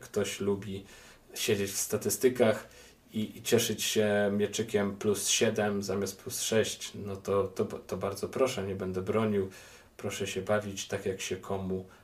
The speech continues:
podoba. Ja się niestety przy Last Epoch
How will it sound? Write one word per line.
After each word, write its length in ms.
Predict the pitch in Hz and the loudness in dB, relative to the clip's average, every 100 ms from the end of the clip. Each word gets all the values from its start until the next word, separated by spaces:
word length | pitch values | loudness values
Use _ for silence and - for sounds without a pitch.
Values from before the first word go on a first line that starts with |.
| - - | -20 -6
podoba. 600 | 98 104 101 98 98 98 | 0 2 2 2 2 0
Ja 240 | 110 104 | 0 0
się 220 | 104 - 92 | 0 -2 -2
niestety 580 | 95 - 101 - 92 - - - - - - - | -4 -4 -4 -2 -2 -4 -16 -20 -20 -20 -20 -6
przy 180 | - 117 | 2 6
Last 400 | 120 123 - - | 6 6 2 -2
Epoch 520 | 120 - 107 - - | -4 2 0 0 -8